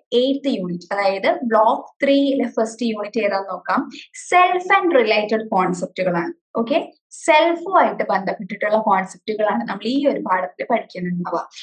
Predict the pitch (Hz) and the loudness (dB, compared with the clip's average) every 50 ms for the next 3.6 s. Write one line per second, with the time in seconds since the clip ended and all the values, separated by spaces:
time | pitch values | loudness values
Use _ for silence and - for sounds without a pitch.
0 | - - - 330 339 339 339 339 359 349 339 277 226 214 220 220 - - - - | -12 -2 2 4 6 6 6 4 2 4 4 4 4 2 0 -6 -10 -10 -4 -2
1 | 185 220 226 - 220 - - _ _ - - 233 233 254 240 240 240 226 220 226 | -2 -2 0 -2 -4 -6 -10 _ _ -8 -6 -4 -2 -2 -2 0 0 2 2 2
2 | 220 226 214 208 208 233 226 220 220 208 208 208 208 208 208 - - - - - | 0 0 -4 -4 0 0 2 2 2 0 -2 -4 -4 -4 -6 -8 -18 -20 -16 -6
3 | - 226 226 240 254 262 247 226 220 214 196 190 | -4 -2 0 2 2 2 0 -2 -2 -2 -2 -4